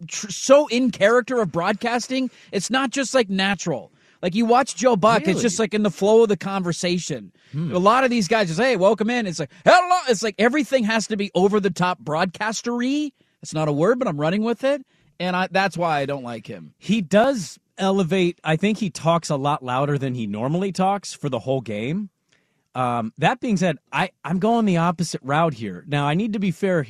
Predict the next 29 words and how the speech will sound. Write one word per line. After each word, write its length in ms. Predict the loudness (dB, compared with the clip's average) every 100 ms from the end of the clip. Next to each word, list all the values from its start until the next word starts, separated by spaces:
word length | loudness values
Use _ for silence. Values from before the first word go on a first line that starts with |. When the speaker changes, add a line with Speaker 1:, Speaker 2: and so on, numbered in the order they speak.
| -10 _
Speaker 2:
I, 120 | -4
Speaker 1:
You 120 | -2
like 180 | -2 0
Joe 140 | -2 0
Davis? 320 | 0 -2 -4
You 60 |
a 20 | -6
big 140 | -4
Joe 100 | -2
Davis 280 | -2 -4 -4
guy? 180 | -6 0
Speaker 2:
Well, 140 | 0
part 260 | 4 2 2
of 100 | 0
the 80 | -2
shine 440 | 0 0 2 0
about 280 | 2 0 0
Gus 220 | -2 -2
Johnson 460 | -2 -2 -2 -2 -4
for 160 | -2
me 200 | -2 -2
is, 280 | -2 -4 -6
like, 240 | -6 -6 -4
I 100 | 0
watched 320 | 2 0 -2
Indiana, 460 | 0 2 2 2 0
Ohio 240 | 0 -2
State 380 | -2 -2 -2 -2
once, 480 | -6 -6 -8 -12